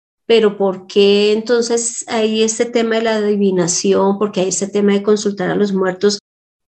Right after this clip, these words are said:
Eh, hay que tener claro que como los que creyeron en el Señor están en el paraíso, ellos realmente no están pendientes de los que estamos acá en la tierra.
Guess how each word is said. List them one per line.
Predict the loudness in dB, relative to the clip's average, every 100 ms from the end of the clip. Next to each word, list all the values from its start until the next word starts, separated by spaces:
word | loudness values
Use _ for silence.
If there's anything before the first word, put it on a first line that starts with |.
| _
Eh, | 0 2 2
hay | 2 2
que | 2
tener | 4 4 4
claro | 2 2 2
que | 0 0
como | 2 4
los | 2 0 -2
que | -6 -4
creyeron | -4 0 0 0
en | 0
el | 2
Señor | 0 0 -2 -2
están | -6 -6 -2
en | 0
el | -2
paraíso, | 0 0 2 0 0 -2 -2
ellos | -2 0 -2 -2
realmente | -2 -2 -2 -2 0 2
no |
están | 0 -2 -6
pendientes | -4 -2 -2 -2 -2 0
de | 0
los | 0 -6
que | -8
estamos | -8 -6 -4 -4 -8
acá | -8
en | -8
la | -8
tierra. | 2 2 2